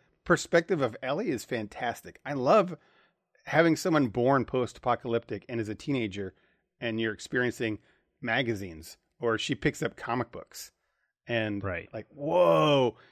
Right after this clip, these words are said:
Speaker 1: you know, she gets so excited about vi-, tapes and recorders. And she even said,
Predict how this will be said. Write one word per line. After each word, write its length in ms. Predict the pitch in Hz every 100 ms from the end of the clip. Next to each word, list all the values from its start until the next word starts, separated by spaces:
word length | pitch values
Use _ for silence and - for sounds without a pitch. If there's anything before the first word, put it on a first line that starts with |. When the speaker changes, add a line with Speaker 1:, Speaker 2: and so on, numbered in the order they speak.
| -
Speaker 1:
you 100 | 127
know, 120 | 123
she 140 | 113 135
gets 120 | 135
so 160 | - 139
excited 340 | - 147 127
about 220 | 120 120
vi-, 260 | 110 110 143 -
tapes 520 | - 143 117 - - 123
and 180 | 113
recorders. 460 | 110 - 127 113 104
And 100 | 104
she 120 | -
even 180 | 127 120
said, 320 | - 131 113